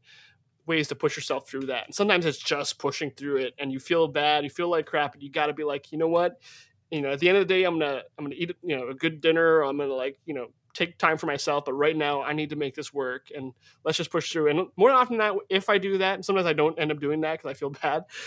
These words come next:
uh, but if I push through, I'll find, like, a, like, a second wind where I'll, I'll, I'll be able to, like, you know, energy will come back to me and I'll, I'll, I'll get it done in, in a way that I never thought I could do it before. And then I'll feel really good about it.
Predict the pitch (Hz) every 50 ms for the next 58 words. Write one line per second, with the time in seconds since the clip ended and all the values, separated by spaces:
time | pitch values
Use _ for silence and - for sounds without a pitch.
0 | - - - - - 156 151 143 - 175 165 170 170 185 202 208 - 214 208 202
1 | - - 190 185 202 233 240 214 - _ _ _ _ _ _ _ _ _ - -
2 | 165 - - 170 160 160 151 - 151 147 143 147 - 139 - - - 180 160 -
3 | 160 139 139 143 143 143 143 147 151 143 135 127 127 104 107 127 135 131 120 -
4 | - 143 139 139 120 _ _ _ _ _ - - - 151 143 165 151 147 139 139
5 | 127 123 131 135 - - - - 147 127 - _ _ _ _ _ _ _ _ _
6 | _ - - 165 165 165 156 151 156 147 139 - 165 147 147 147 143 139 - -
7 | 147 143 139 139 135 143 139 131 131 - - - - - - - 143 143 143 143
8 | 147 143 175 175 170 147 156 160 214 240 175 135 135 151 160 170 175 175 160 160
9 | 156 160 165 170 160 151 151 156 151 151 151 - 160 147 151 - - 147 143 135
10 | 139 135 127 127 131 - - 147 147 143 143 143 143 135 139 139 135 131 - 135
11 | 131 135 131 131 127 131 131 131 - - - - - - -